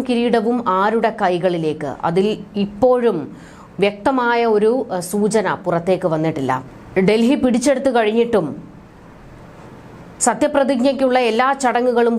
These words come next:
പൂർത്തിയായിട്ടും മുഖ്യമന്ത്രി ആര് എന്നുള്ള കാര്യത്തിൽ ഇതുവരെ ഒരു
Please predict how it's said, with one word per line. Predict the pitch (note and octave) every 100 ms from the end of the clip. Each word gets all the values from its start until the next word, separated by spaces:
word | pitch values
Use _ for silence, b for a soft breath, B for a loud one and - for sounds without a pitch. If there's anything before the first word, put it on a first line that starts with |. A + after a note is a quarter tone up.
| -
പൂർത്തിയായിട്ടും | G3 G3+ A3+ G#3 F#3+ F#3+ E3+ C#3
മുഖ്യമന്ത്രി | F#3+ - C#4+ C4+ B3+ A#3 G3
ആര് | G#3+ A3+ A#3+ G3
എന്നുള്ള | G3+ F#3+ G3
കാര്യത്തിൽ | G3 F3+ F3+ F3+ D3+ D#3
ഇതുവരെ | F3+ G#3+ G#3
ഒരു | F#3+